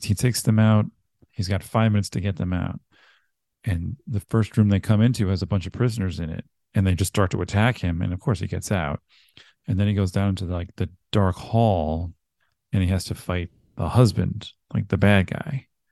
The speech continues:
So then he gets separated from the kids. Then he has to take the wife through the yard as a prison riot breaks out.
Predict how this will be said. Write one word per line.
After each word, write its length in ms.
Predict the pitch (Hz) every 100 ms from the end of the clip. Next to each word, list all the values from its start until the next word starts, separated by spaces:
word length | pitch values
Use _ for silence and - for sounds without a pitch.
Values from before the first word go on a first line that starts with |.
| _ _ _
So 160 | - 110
then 140 | 107
he 60 | 107
gets 160 | 95
separated 500 | - - 120 104 98
from 200 | 90 95
the 100 | 85
kids. 600 | - - 107 - - - _ _ _ _ _ _ _
Then 180 | 107 170
he 80 | 156
has 160 | 139
to 80 | 131
take 220 | 107 123
the 100 | -
wife 320 | 87 104 123 -
through 120 | 117
the 120 | 95
yard 560 | 80 110 113 87 - - _ _ _
as 160 | - 90
a 40 |
prison 540 | 90 - - 143 139 92
riot 400 | 87 76 76 -
breaks 320 | - - -
out. 320 | 50 50 135